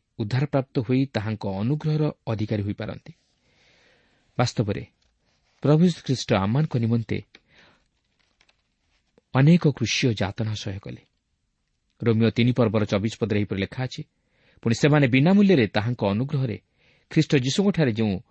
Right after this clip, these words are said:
ମୁକ୍ତି ଅଛି, ତଦ୍ୱାରା ଧାର୍ମିକ ଗଣିତ ହୁଅନ୍ତି।" ବିନା ମୂଲ୍ୟରେ ତାହାଙ୍କ ଅନୁଗ୍ରହରେ ଧାର୍ମିକ ଗଣିତ ହେବାର ଅର୍ଥ ହେଉଛି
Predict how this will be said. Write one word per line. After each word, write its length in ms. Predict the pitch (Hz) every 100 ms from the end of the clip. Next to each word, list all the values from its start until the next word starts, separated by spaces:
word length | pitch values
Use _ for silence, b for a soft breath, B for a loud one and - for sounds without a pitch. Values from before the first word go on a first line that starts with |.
| _ 120
ମୁକ୍ତି 340 | 139 - 160
ଅଛି, 240 | 143 -
ତଦ୍ୱାରା 400 | 110 107 101 110
ଧାର୍ମିକ 380 | 98 104 139 165
ଗଣିତ 260 | 156 135 110
ହୁଅନ୍ତି।" 380 | 98 90 - _ _ _ _ _ _ _ _ _ _ _ _ _ -
ବିନା 240 | 110 110
ମୂଲ୍ୟରେ 460 | 127 123 104 110 147 _ _ _ _ _ _ -
ତାହାଙ୍କ 260 | 110 104
ଅନୁଗ୍ରହରେ 540 | 98 104 131 139 135 127
ଧାର୍ମିକ 340 | 98 107 117
ଗଣିତ 280 | 107 107 101
ହେବାର 240 | 104 101 101
ଅର୍ଥ 240 | - -
ହେଉଛି 320 | 160 - 160